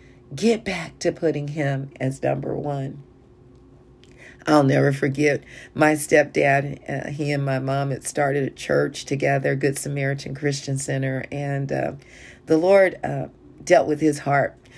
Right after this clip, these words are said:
Uh, he had, uh, become, uh, a Mason, and, uh,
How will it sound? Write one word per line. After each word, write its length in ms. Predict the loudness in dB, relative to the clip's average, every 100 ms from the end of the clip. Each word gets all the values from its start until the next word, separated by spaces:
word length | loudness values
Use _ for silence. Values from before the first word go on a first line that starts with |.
| -20 -20 -12
Uh, 220 | -10 -10 -12 -20
he 360 | -12 -6 -4 -2
had, 460 | -2 0 -2 -4 -10 -20 -12
uh, 140 | -6 -2
become, 640 | -2 -2 0 0 0 -2
uh, 380 | -6 -6 -6 -4
a 120 | -2 0
Mason, 640 | 2 0 -2 -6 -8 -10 -14
and, 540 | -8 -4 -2 -4 -4 -6
uh, 300 | -8 -6 -6